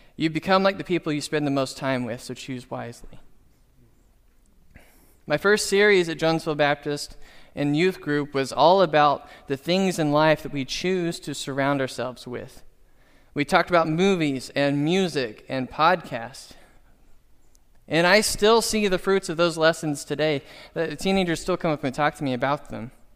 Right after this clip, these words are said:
And they've begun to see the importance of thinking critically about the things that we put in front of ourselves in a day where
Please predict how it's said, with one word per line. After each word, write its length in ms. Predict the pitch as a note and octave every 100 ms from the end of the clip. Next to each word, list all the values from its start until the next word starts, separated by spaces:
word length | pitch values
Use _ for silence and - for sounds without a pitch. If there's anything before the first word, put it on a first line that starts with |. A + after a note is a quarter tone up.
| _ _ _ _ _ _ _ _ _ -
And 80 | E3+
they've 160 | G3
begun 380 | F#3 F3 F#3+ A#3+
to 60 | A3+
see 220 | - A3
the 100 | G#3
importance 600 | F#3+ - G3 G#3 F#3+ D#3
of 100 | D#3
thinking 340 | G3 F#3 D#3+
critically 640 | C#3+ - C4 G3 - C#3 C#3+
about 240 | C#3+ D3+
the 80 | C#3+
things 400 | - F#3 G#3+ G3
that 80 | E3+
we 100 | E3
put 240 | - F#3+
in 80 | -
front 220 | - D#3+
of 80 | D3+
ourselves 600 | C#3 - F3 C3 A#2+ - - - - - _ -
in 160 | E3 F#3
a 60 |
day 340 | D#3+ G3 A3+ G3
where 460 | D3+ D3 D3 C#3+